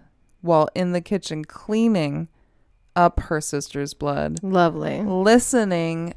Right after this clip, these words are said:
Speaker 1: as her sister screams from the bathroom.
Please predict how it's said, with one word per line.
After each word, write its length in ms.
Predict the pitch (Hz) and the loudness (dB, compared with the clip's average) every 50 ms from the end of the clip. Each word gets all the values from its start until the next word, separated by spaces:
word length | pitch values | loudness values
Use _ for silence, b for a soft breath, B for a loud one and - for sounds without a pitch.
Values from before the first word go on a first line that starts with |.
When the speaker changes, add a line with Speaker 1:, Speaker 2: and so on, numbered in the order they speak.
| - | -8
Speaker 1:
as 300 | - - 175 165 165 - | -2 0 2 2 2 0
her 160 | - 196 190 185 | 0 -2 -2 -2
sister 420 | - - 185 175 - - 170 170 | -2 -2 -4 -4 -4 -6 -8 -8
screams 1160 | - - - - - - - 180 180 180 175 175 165 160 160 156 160 160 - - - - - - - - - - | -6 -6 -8 -8 -10 -8 -6 -6 -4 -2 -2 -2 -2 -2 -2 -4 -4 -6 -8 -10 -14 -14 -16 -18 -20 -20 -20 -10
from 280 | - - 180 170 170 165 | -4 -2 -2 0 0 0
the 80 | 160 156 | -2 -2
bathroom. 840 | - 156 160 156 160 156 - - 165 160 147 143 143 151 160 160 | 0 0 0 0 -2 -2 -6 -6 -4 -4 -4 -4 -4 -6 -8 -10